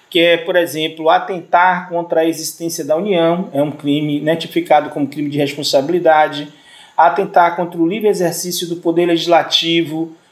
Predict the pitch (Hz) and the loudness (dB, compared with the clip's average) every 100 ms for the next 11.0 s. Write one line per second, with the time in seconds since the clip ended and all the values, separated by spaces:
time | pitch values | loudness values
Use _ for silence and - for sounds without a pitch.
0 | _ 143 143 165 175 175 165 175 170 156 | _ -8 0 2 2 0 -2 -2 2 4
1 | 156 156 151 156 165 165 - 175 165 160 | 4 2 0 -4 -2 -2 0 2 0 -4
2 | 165 160 160 160 165 165 170 175 - 160 | 0 0 0 -2 0 0 0 -4 -4 0
3 | 165 170 - 170 170 - - 160 147 147 | 0 -2 -4 -6 -6 -6 -4 -2 2 4
4 | 151 151 - - _ - - - - 147 | 2 -2 -10 -12 _ -20 -20 -12 2 4
5 | 151 147 143 139 127 123 143 156 143 160 | 4 4 4 2 2 2 0 2 0 2
6 | 170 165 156 151 156 156 147 131 147 147 | 2 0 0 2 0 -4 -10 -2 2 2
7 | 156 160 185 180 175 160 139 147 - 147 | 2 0 0 0 -2 -2 -2 -4 -6 -2
8 | 160 147 147 143 - 170 147 156 156 - | 0 0 2 0 2 0 0 -2 -2 -2
9 | 151 - _ - - - 165 185 185 170 | -6 -14 _ -20 -20 0 2 4 4 2
10 | - 175 175 175 170 147 143 139 131 | -2 -6 -2 -2 -2 -2 0 0 -2